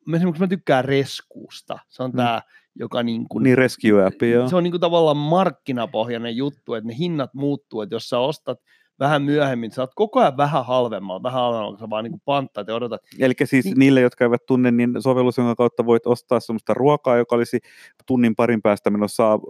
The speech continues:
Speaker 2: roskikseen.
Speaker 1: Just näin. Ja tota, ja sen hinnat lähestyy niinku rajatta jotain semmoista alhaista niinku
Speaker 2: Mm.
Speaker 1: pohja-arvoa. Mut et se just, et mun mielestä Rescue on niinku hauska juttu, eikä se tee yhtään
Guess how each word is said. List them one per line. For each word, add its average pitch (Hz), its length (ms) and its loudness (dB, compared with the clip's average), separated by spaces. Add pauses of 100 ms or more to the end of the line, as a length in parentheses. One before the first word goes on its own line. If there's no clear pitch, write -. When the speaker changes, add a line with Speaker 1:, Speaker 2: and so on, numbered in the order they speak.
(120)
Speaker 2:
roskikseen. - 580 0
Speaker 1:
Just 190 160 -4
näin. 117 200 -8 (340)
Ja 151 140 2
tota, 160 420 0
ja 156 60 -2
sen 185 160 2
hinnat 180 260 2
lähestyy 143 440 0
niinku 123 160 -8
rajatta 127 500 0
jotain 98 300 -6
semmoista 98 360 -14
alhaista 101 440 -8 (180)
niinku 113 180 -8
Speaker 2:
Mm. 139 80 2
Speaker 1:
pohja-arvoa. 107 600 -8 (380)
Mut 151 160 0
et 160 120 -4
se 262 120 -4
just, 269 260 -4
et 165 100 -10 (500)
mun 294 160 -4
mielestä 220 340 -4
Rescue 165 640 -2
on 147 120 -4
niinku 143 180 -6
hauska 180 420 -4
juttu, 170 500 -6 (120)
eikä 202 260 -2
se 175 180 -6 (580)
tee 208 200 4 (100)
yhtään 131 680 -6